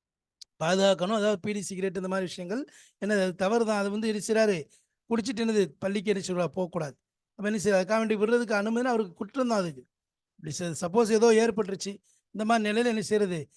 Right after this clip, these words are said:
அவர் அதுல போய் என்னது கலக்கிறத விடுறதுக்கு அனுமதி இருக்கு. ஆனா என்னது? ஜமாத்துடைய விஷயங்கிறதுனால என்ன செய்யறது? அவரு எச்சரிக்கையா இருக்கணும். அந்த மாதிரி நேரங்கள்ல அந்த மாதிரி பயன், அதாவது இந்த, இந்த மாதிரி வெறுக்கத்தக்க விஷயங்களை செஞ்சிடக்கூடாது.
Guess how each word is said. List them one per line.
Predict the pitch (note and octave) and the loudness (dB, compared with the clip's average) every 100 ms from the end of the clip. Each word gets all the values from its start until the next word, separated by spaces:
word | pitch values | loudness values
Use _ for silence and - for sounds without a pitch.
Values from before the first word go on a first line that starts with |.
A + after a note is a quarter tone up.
| _ _ | _ _
அவர் | F#3+ G3+ | 0 2
அதுல | G3 G3+ F#3+ | 2 0 2
போய் | A#3 A3+ | 4 4
என்னது | G#3+ G3+ | 2 0
கலக்கிறத | G3+ G3+ G3+ G#3 A3+ | 0 -2 -2 0 0
விடுறதுக்கு | G3 G#3 G#3 G3 | 0 -2 -2 -2
அனுமதி | G#3 A3+ | -2 0
இருக்கு. | G#3+ A#3+ | 0 0
ஆனா | A#3 | 0
என்னது? | A#3+ A#3+ F#3+ - _ _ _ _ _ - | 2 2 0 -2 _ _ _ _ _ -4
ஜமாத்துடைய | G3 A3+ A3+ G#3 | 2 2 2 -4
விஷயங்கிறதுனால | F#3 - F#3+ F#3 F3 A3 A#3+ | -2 -2 -2 -2 -2 0 0
என்ன | A3 | -2
செய்யறது? | A3 G#3 F#3+ | 0 0 2
அவரு | F#3+ B3 - _ _ _ F#3+ | 0 0 -4 _ _ _ -10
எச்சரிக்கையா | E3+ A#3+ A3+ A#3+ G3 | -4 -2 2 4 4
இருக்கணும். | D#3 D3+ | 2 -6
அந்த | E3 | -4
மாதிரி | F#3 F#3+ | -4 -2
நேரங்கள்ல | F#3 F#3 G3 G#3+ | -2 -2 -2 -2
அந்த | F#3+ | -2
மாதிரி | F#3+ F#3 E3+ - _ - | -4 -4 -6 -12 _ 0
பயன், | G#3 A3 F#3+ | 0 0 -2
அதாவது | F#3 G3+ G3+ | 2 4 2
இந்த, | F#3+ F#3+ F3+ E3 - _ - | 0 0 2 -2 -8 _ -12
இந்த | F#3+ G3+ | -6 -2
மாதிரி | G3+ G3+ E3+ _ | 0 0 -4 _
வெறுக்கத்தக்க | G3 G#3 G#3 G3+ G#3+ | -4 -4 -4 -6 -4
விஷயங்களை | G3 - F#3+ G3+ | -4 -4 -2 -4
செஞ்சிடக்கூடாது. | - F#3 G3 E3 C#3+ | -4 -4 -4 -4 -6